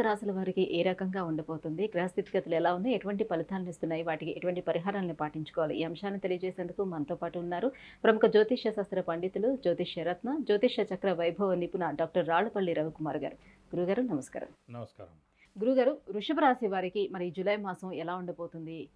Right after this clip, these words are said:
Speaker 1: వీరికి ఏ గ్రహాలు అనుకూలిస్తున్నాయి?
Speaker 2: వృషభ రాశి అనగానే మనకి కృత్తిక రెండు, మూడు, నాలుగు పాదాలు, రోహిణి ఒకటి, రెండు, మూడు, నాలుగు పాదాలు, మృగశిర ఒకటి, రెండు పాదాలు. ఈ రాశి వారికి సాధారణంగా గురు స్వస్థానంలోనే కాకుండా గురు స్వరాశిలో ఉన్నారు. అంటే స్వరాశి అంటే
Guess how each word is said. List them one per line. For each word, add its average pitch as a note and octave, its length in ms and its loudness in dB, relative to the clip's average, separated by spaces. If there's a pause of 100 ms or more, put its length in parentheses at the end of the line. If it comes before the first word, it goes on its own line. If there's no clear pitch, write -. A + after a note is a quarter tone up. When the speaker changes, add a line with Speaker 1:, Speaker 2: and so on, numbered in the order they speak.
Speaker 1:
వీరికి B3+ 460 -2
ఏ G#3+ 80 2
గ్రహాలు G3+ 360 -2
అనుకూలిస్తున్నాయి? D3+ 680 -10 (140)
Speaker 2:
వృషభ A#2 300 2
రాశి D3+ 240 6
అనగానే B2 240 0
మనకి A#2 400 0 (360)
కృత్తిక C#3+ 380 2
రెండు, A2+ 440 0
మూడు, A2+ 160 -2
నాలుగు G#2+ 180 0
పాదాలు, G2+ 380 0 (580)
రోహిణి A#2 500 6 (140)
ఒకటి, G#2 300 0
రెండు, G#2+ 180 0
మూడు, G2+ 120 -2
నాలుగు F#2+ 160 -2
పాదాలు, G2+ 360 -2 (220)
మృగశిర G#2+ 400 -2
ఒకటి, G2+ 240 -2
రెండు F2+ 200 -6
పాదాలు. F2 300 -10 (720)
ఈ C3+ 60 2
రాశి A#2+ 280 2
వారికి B2 500 0
సాధారణంగా A2 460 -4
గురు A2 300 4
స్వస్థానంలోనే G#2+ 960 -4 (220)
కాకుండా A2 460 -6 (160)
గురు C#3+ 220 0
స్వరాశిలో C3+ 680 2
ఉన్నారు. F#2+ 180 -2
అంటే G2 140 -6
స్వరాశి B2 380 4
అంటే F#3 240 -6